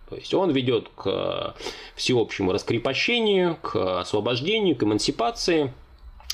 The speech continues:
И вообще ведь, э, целесообразно рассматривать сюрреализм, особенно ранний, э, не столько как корпус, э, определённых произведений, текстов, а как комплекс различных практик.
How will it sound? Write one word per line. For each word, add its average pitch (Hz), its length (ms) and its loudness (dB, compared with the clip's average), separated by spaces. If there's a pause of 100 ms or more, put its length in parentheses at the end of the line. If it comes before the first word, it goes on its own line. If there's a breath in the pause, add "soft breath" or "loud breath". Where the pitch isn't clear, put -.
И 135 500 4
вообще 220 360 0
ведь, 160 260 -2
э, 104 280 2
целесообразно 151 720 0
рассматривать 139 560 2
сюрреализм, 170 460 2
особенно 127 400 2
ранний, 190 480 2 (600 loud breath)
э, 120 460 2
не 127 280 4
столько 233 320 0
как - 280 -2
корпус, - 760 0 (160)
э, - 100 -10 (460)
определённых 127 480 2
произведений, 120 680 2
текстов, - 520 -4 (680 loud breath)
а - 360 2
как 156 200 -4
комплекс 156 380 0
различных 131 480 0
практик. - 520 -4